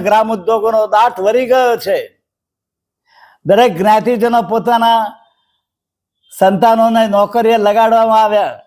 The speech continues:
માગ-, લગાડવામાં લાગ્યા છે, એટલે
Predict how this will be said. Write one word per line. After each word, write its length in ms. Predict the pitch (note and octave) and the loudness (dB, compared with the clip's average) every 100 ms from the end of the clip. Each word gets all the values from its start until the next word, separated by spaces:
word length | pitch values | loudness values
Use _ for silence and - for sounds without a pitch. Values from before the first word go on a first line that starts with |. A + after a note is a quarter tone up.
| _ _ _ _ _ _ _ _ _ _ - | _ _ _ _ _ _ _ _ _ _ -2
માગ-, 340 | F3+ F#3 F#3+ - - D#3+ _ _ _ _ _ _ _ | 0 0 -4 -10 -18 -20 _ _ _ _ _ _ _
લગાડવામાં 800 | D3 F3 G3+ G#3 G#3+ G#3 G#3+ G#3 A3+ - _ _ _ _ _ | -2 2 2 2 0 0 0 -2 -4 -16 _ _ _ _ _
લાગ્યા 440 | D#3 G3 F#3+ G#3+ D#3+ | -2 0 2 0 0
છે, 120 | F#3 A2+ G2 _ _ _ _ _ _ _ | -2 -4 -12 _ _ _ _ _ _ _
એટલે 260 | F#3 - | -8 -2